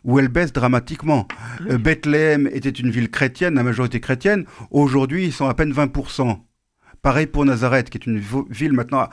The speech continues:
Speaker 1: à grande majorité musulmane. Les pa-, les, les chrétiens n'en peuvent plus dans les territoires, euh, palestiniens.
Speaker 2: Alors, voilà, on, on, c'est vrai que là, vous, nous, vous nous mettez plein de p-, points d'interrogation dans la
Speaker 1: Je
Speaker 2: tête,
Speaker 1: dis
Speaker 2: hein,
Speaker 1: pas que
Speaker 2: pour le
Speaker 1: les,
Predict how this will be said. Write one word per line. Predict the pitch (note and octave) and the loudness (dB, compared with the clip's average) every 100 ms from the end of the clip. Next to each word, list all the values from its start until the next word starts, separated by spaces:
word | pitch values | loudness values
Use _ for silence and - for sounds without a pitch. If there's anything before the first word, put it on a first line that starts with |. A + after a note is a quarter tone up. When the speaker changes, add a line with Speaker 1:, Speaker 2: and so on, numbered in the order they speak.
| - - | -12 -4
Speaker 1:
à | A#2+ | -4
grande | B2 D3 C#3+ | 0 4 4
majorité | C3 A2 A#2+ A#2 C3+ | 2 0 -4 -4 0
musulmane. | A#2+ G#2+ G#2+ G#2 G#2+ G2 F#2+ - A#2+ - - | 0 0 0 0 0 0 -6 -12 -18 -8 2
Les | C#3+ F3 | 4 4
pa-, | - E3 | 2 -2
les, | C3+ C#3+ D3 C#3 C#3 A2+ - | 0 2 2 2 0 -10 -4
les | B2+ C#3 | 2 2
chrétiens | C3+ C#3 B2 F3+ | 2 -4 -2 -2
n'en | D#3 A2+ | 0 0
peuvent | C3+ B2+ - | 0 0 -2
plus | G3+ G#3+ | -4 -2
dans | B2+ | 0
les | A2 | -2
territoires, | - G#2+ G#2 A2 G#2+ G2 | -2 -4 -4 -2 -2 -2
euh, | G#2 G2+ G#2 G2+ G2 | -4 -4 -4 -6 -8
palestiniens. | G#2+ A2+ G2+ - A2 G2+ G#2 _ _ _ _ _ _ - - _ _ _ _ _ - | -6 -6 -6 -6 -6 -4 -8 _ _ _ _ _ _ -20 -20 _ _ _ _ _ 0
Speaker 2:
Alors, | A#3 A#3 A3+ - F3+ - - - _ A3+ | 2 2 0 -4 -12 -16 -20 -20 _ -2
voilà, | A3+ G3 F#3 - | 2 2 2 2
on, | A3+ B3 A#3 | 0 2 -2
on, | C4 | -2
c'est | - | 0
vrai | B3+ C4+ | 2 0
que | C4 G#3 | 0 0
là, | B3 D4 G3 | 0 0 0
vous, | A3+ | 2
nous, | B3+ A3+ | 2 2
vous | A#3 | 6
nous | A#3 | 6
mettez | A3+ A#3 F4 | 6 2 -4
plein | - - G4 | -10 -4 -4
de | G4+ - | -2 0
p-, | C#4 | 0
points | - C4+ | 2 2
d'interrogation | B3+ B3 A3+ G3+ D#4+ | 2 0 0 0 2
dans | C4+ | 2
la | F3 | 4
Speaker 1:
Je | G3 | 2
Speaker 2:
tête, | G#3 D3 | 2 2
Speaker 1:
dis | F#3+ | 2
Speaker 2:
hein, | |
Speaker 1:
pas | G3 | 0
que | |
Speaker 2:
pour | - C4 | 2 2
le | |
Speaker 1:
les, | B3 | 2